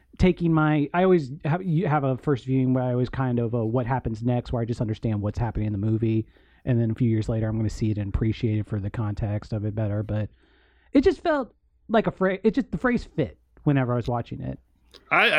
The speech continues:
Speaker 2: I, I see Hard to Be a, a God as a screwball comedy, so I don't know what you're even getting at.
Speaker 1: <laughs>
Speaker 2: I've watched that movie, I've, I've seen that movie about twelve times.
Speaker 1: Twelve times.
Speaker 2: It just gets funnier every time.
Speaker 1: <laughs>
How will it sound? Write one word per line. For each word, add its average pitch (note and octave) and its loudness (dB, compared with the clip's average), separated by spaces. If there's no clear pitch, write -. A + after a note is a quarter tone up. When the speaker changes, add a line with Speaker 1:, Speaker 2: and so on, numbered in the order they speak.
Speaker 2:
I, D#3 4
I E3+ 2
see E3+ 0
Hard C3+ 4
to C3+ -14
Be C3 2
a, A#2 0
a A#2+ -6
God A#2+ 2
as A2 -4
a A2 -6
screwball A2 -4
comedy, A#2 -8
so A#2 -8
I A#2+ -6
don't A#2+ -6
know A2+ -4
what G#2+ -4
you're A2 -4
even A2 0
getting G#2+ -2
at. G2 0
Speaker 1:
<laughs> - -18
Speaker 2:
I've C#3 2
watched F3 6
that D3 6
movie, C3+ 6
I've, C#3+ 2
I've D#3+ 4
seen F#3 6
that D3 6
movie C3 4
about A#2+ 4
twelve A#2+ 2
times. A#2+ -4
Speaker 1:
Twelve D3 6
times. B2+ 0
Speaker 2:
It A2+ -10
just - -4
gets - 0
funnier C3 2
every A#2+ 2
time. B2+ 6
Speaker 1:
<laughs> - 0